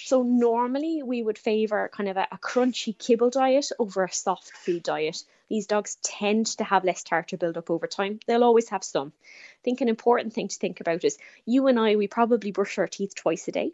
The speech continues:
So we're getting rid of all of those remnants of the food and all of that bacteria that would eventually, if we left it in place, form tartar. So that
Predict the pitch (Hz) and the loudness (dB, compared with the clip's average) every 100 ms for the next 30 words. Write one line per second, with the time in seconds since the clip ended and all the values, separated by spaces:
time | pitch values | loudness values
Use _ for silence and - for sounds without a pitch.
0 | - 247 202 208 190 185 185 180 175 170 | -4 0 0 0 -2 -2 -2 0 2 2
1 | 170 170 202 226 233 226 226 - 202 - | 2 0 2 2 4 2 0 -2 -4 -4
2 | - 311 285 269 269 220 190 180 180 160 | -2 2 2 2 0 -2 0 2 0 -2
3 | - - - 240 226 202 214 220 196 180 | -6 -4 -2 0 2 2 2 2 2 4
4 | 202 233 - - 151 151 _ - 226 226 | 4 2 0 -2 0 0 _ -8 -4 0
5 | 202 285 - 240 151 - 156 - _ _ | 2 2 0 -4 -4 -4 -4 -6 _ _
6 | _ 202 190 185 - 165 170 - - 175 | _ 0 0 0 -4 -2 -2 -2 -6 -4
7 | 180 180 | -4 -6